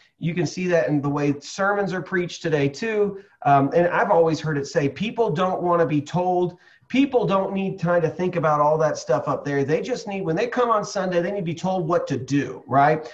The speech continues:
As if most Christians are so stupid that they, they can't have, they can't handle the, the theological, the rich truths of the faith.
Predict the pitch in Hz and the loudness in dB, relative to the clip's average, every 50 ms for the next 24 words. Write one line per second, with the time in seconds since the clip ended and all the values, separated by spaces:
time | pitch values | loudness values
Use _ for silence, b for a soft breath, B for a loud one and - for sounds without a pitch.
0 | B B B B - 170 160 180 202 196 196 - - - - - 185 202 220 254 | B B B B 0 2 2 2 0 0 -2 -6 -12 -14 -8 -2 2 2 2 2
1 | 247 - - - 226 220 - - 214 202 165 175 175 170 - 214 208 208 202 - | 0 -2 -6 -8 -6 -6 -6 -6 -6 -6 -4 -4 -4 -4 -2 -2 -2 -2 -2 -6
2 | - - - - 190 190 190 165 - - - - - - - _ _ _ _ _ | -10 -14 -10 -6 -4 -4 -4 -2 -2 -4 -4 -4 -6 -12 -16 _ _ _ _ _
3 | _ _ _ _ _ _ _ _ _ _ _ _ _ _ - - - 147 160 156 | _ _ _ _ _ _ _ _ _ _ _ _ _ _ -14 -8 0 4 6 8
4 | 147 139 131 - - B B B B B B - 165 175 202 208 180 165 208 233 | 8 8 6 4 -2 B B B B B B 2 4 4 4 4 2 2 2 2
5 | 233 - - 254 247 240 - - - - - 196 196 185 185 - - - 226 226 | 0 0 2 2 4 2 2 0 -6 -6 -4 -2 0 0 -2 -2 -4 -6 -6 -6
6 | 226 240 262 247 - 151 151 196 220 240 247 233 202 190 170 156 151 147 - - | -4 -4 -4 -4 -4 -4 -2 2 2 4 4 2 2 2 0 0 -2 -4 -6 -6
7 | - 156 156 - - - 202 190 170 165 160 170 170 165 147 147 156 143 135 139 | -4 -4 -4 -4 -4 -4 -2 0 2 4 4 4 4 2 0 -2 -4 -2 -2 -2
8 | 131 131 139 139 - - - - - - 190 175 165 160 143 123 135 139 127 123 | -2 0 -2 -2 -4 -6 -12 -14 -12 -8 -6 -4 -4 -2 -4 -4 -4 -4 -6 -6
9 | - - 196 180 160 135 123 127 - - | -4 -2 -2 0 0 -2 -4 -6 -8 -12